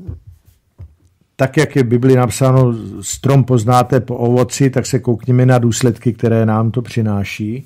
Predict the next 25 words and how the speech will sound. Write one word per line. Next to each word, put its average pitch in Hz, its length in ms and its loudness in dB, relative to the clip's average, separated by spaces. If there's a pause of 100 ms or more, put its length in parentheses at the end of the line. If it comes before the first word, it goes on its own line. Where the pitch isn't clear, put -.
(240)
A 98 340 -8 (460)
ta 110 120 -6
statistika 120 840 -4
nehovoří 139 540 2
ve 101 340 -2
prospěch - 840 -8
očkování. 76 840 -18 (520)
Naopak. 117 460 -8 (200)
A 98 160 -8 (840)
dobře, 113 480 -2 (420)
každý 113 360 -4
člověk 120 480 -4
je 101 60 -4
jiný, 139 420 -2
ale 131 200 -2 (320)
já 104 240 -4
si 117 180 -8
teď 117 140 -6 (100)
vzpomínám 120 580 -2
na 117 120 -2
rozhovor 117 440 0
s 107 80 -6
jednou 117 340 -2
paní, 117 340 -4
která 113 480 -4